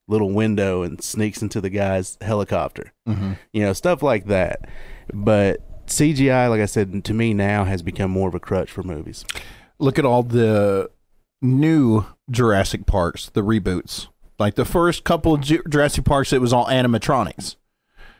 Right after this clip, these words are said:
Speaker 2: And now J-, Jurassic Parks are all C G. All the Marvel movies.
Speaker 1: Yep.
Speaker 2: Um, all, even the Star Wars
Speaker 1: Have you,
Speaker 2: movies
Speaker 1: have
Speaker 2: are all
Speaker 1: you ever
Speaker 2: C G I.
Speaker 1: watched the, uh, the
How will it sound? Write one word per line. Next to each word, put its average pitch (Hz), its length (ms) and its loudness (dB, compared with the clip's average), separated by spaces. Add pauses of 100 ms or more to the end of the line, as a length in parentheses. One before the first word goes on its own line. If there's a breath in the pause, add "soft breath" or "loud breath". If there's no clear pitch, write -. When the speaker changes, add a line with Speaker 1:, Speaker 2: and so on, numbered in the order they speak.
(300 soft breath)
Speaker 2:
And 110 380 4
now 139 260 4
J-, 120 220 -2
Jurassic 113 480 0
Parks 110 320 0
are 101 80 4
all 95 100 2
C 101 180 -4
G. 110 220 -2 (200)
All 135 420 6
the 117 100 2
Marvel 110 400 4
movies. 87 500 -4
Speaker 1:
Yep. 117 200 -2 (540)
Speaker 2:
Um, 98 560 2 (120)
all, 113 340 2
even 120 300 2
the 113 100 2
Star 156 300 2
Wars 143 200 4
Speaker 1:
Have 127 120 2
you, 147 140 4
Speaker 2:
movies 95 140 2
Speaker 1:
have 131 140 4
Speaker 2:
are 135 40 2
all 147 60 4
Speaker 1:
you 147 80 4
ever 135 160 4
Speaker 2:
C 117 40 4
G 113 40 2
I. 113 40 4
Speaker 1:
watched 117 340 0
the, 113 220 4
uh, 95 360 2 (1300)
the 101 720 0